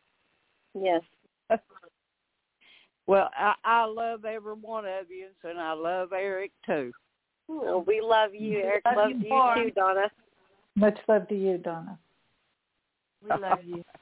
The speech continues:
Speaker 3: Yes. She's one of
Speaker 4: Take
Speaker 3: my
Speaker 4: care.
Speaker 3: lovely re-, I love her so much. All right, that's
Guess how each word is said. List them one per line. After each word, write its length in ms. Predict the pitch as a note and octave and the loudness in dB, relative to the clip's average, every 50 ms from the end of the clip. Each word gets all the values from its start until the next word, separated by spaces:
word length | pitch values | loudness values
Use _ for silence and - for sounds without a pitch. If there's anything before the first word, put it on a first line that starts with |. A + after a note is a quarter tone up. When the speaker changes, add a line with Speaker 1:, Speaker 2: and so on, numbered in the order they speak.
| - G3 | -10 -8
Speaker 3:
Yes. 260 | F#3+ F#3+ F#3 F3+ F3+ - _ _ _ _ _ _ _ _ _ _ _ _ _ _ _ _ _ _ _ _ _ _ _ _ _ _ _ _ _ _ _ - G#3+ | -6 -4 -4 -4 -6 -10 _ _ _ _ _ _ _ _ _ _ _ _ _ _ _ _ _ _ _ _ _ _ _ _ _ _ _ _ _ _ _ -12 -6
She's 160 | - B3+ A3+ | -4 -4 -2
one 180 | A3+ A3 A#3 A3 | 2 2 2 4
of 60 | G#3+ | 4
Speaker 4:
Take 40 | G3+ | 2
Speaker 3:
my 140 | G#3 G3+ G3 | 2 2 2
Speaker 4:
care. 180 | G#3 G3+ F#3+ F#3+ G3 | 0 -2 -6 -8 -10
Speaker 3:
lovely 440 | G3 G#3+ G#3+ G#3 G3+ G3 G3+ G#3 G3+ | -6 -4 -2 -4 -4 -6 -10 -16 -14
re-, 140 | F#3+ G3 G3+ _ _ _ _ _ _ _ _ _ - | -14 -14 -16 _ _ _ _ _ _ _ _ _ -10
I 80 | G3+ G3+ | -10 -10
love 300 | G3 G3 G3+ G3+ G3+ G3+ G3+ G3 | -8 -4 -2 -2 -2 -2 -4 -10
her 120 | F#3 F3+ _ _ | -14 -16 _ _
so 220 | - G3+ G3 G3 G3+ | -8 -6 -6 -6 -6
much. 420 | G3+ G3 F#3+ F#3 F3+ F3+ F3+ F3+ _ - - - _ _ _ - - - _ _ _ _ _ - - | -8 -8 -6 -4 -4 -4 -6 -8 _ -20 -20 -20 _ _ _ -20 -20 -20 _ _ _ _ _ 0 2
All 80 | B3 C4+ | 4 4
right, 160 | D#4 E4 D4+ | 4 2 2
that's 120 | - A3+ | 2 0